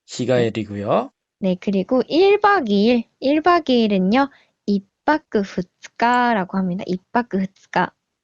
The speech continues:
Speaker 1: 이빠크 후츠카. 그다음에
Speaker 2: 네.
Speaker 1: 그러면 이 박 삼 일은 뭐라고 그러나요?
Speaker 2: 네, 이 박 삼 일은요, 니하쿠 미까.
Speaker 1: 어, 발음이 좀 달라지네요. 앞에 뭐가 오느냐에 따라서.
Speaker 2: 네, 맞습니다.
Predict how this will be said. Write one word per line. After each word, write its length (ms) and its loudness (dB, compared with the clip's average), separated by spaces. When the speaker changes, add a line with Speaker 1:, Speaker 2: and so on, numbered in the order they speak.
Speaker 1:
이빠크 640 -2
후츠카. 720 -4
그다음에 400 2
Speaker 2:
네. 80 0
Speaker 1:
그러면 300 2
이 240 2
박 160 0
삼 220 0
일은 180 0
뭐라고 340 -2
그러나요? 400 -12
Speaker 2:
네, 180 2
이 140 2
박 200 2
삼 260 2
일은요, 520 4
니하쿠 640 2
미까. 680 0
Speaker 1:
어, 220 0
발음이 420 2
좀 200 2
달라지네요. 600 0
앞에 240 2
뭐가 300 2
오느냐에 420 -2
따라서. 540 -6
Speaker 2:
네, 220 4
맞습니다. 680 0